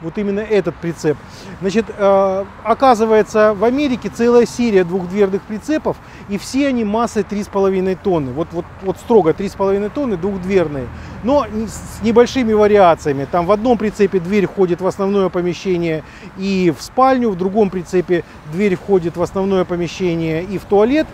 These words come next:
и так далее. А, вот чем мне понравился этот прицеп. Это уже с-, с-, сегодня третий или четвёртый видеообзор вот именно этих двухдверных прицепов. Я очень много, э, про них рассказал, я не буду повторяться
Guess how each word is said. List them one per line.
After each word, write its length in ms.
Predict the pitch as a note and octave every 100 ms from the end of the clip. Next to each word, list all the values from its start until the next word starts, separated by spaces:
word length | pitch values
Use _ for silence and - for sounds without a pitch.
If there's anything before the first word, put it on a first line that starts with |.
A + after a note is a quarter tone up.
| - -
и 100 | A3+
так 240 | A3+ G#3+ F#3+
далее. 320 | E3+ C#3+ B2 A2 - - - - - -
А, 360 | F#3 G3+ G3+ -
вот 180 | G#3+ B3+
чем 220 | - D#4
мне 200 | B3+ C4
понравился 580 | B3+ C4 A#3+ A#3 A#3 -
этот 300 | A#3 A3+ G3
прицеп. 380 | - F#3+ F3+ E3+
Это 160 | B3+ C#4+
уже 180 | B3
с-, 80 | A3
с-, 320 | A3+ A3 G#3+
сегодня 380 | A#3 A#3+ B3+ A3+
третий 300 | A3+ B3+ G#3+
или 100 | G3+
четвёртый 420 | - - G#3+ -
видеообзор 540 | F#3+ F#3+ G#3+ G#3 D4 C#4
вот 180 | G3 B3
именно 220 | A3+ A3+
этих 360 | A#3 A3 F#3+ F#3
двухдверных 500 | G#3 F3+ G#3+ F#3+ F#3+
прицепов. 460 | G#3 G3 G3 F3 - - - -
Я 120 | F#3+ A#3
очень 400 | C4+ C4+ A#3 A3
много, 480 | A#3 A3+ F3+ D#3+ - - -
э, 280 | F#3+ F#3+ F#3+ -
про 140 | G#3
них 220 | A#3 A3
рассказал, 500 | G#3 - A#3 A3 C4
я 140 | G#3 G3
не 100 | G#3+
буду 300 | G3 F#3+ D#3+
повторяться 800 | F#3 - G3+ B3 B3 - G#3+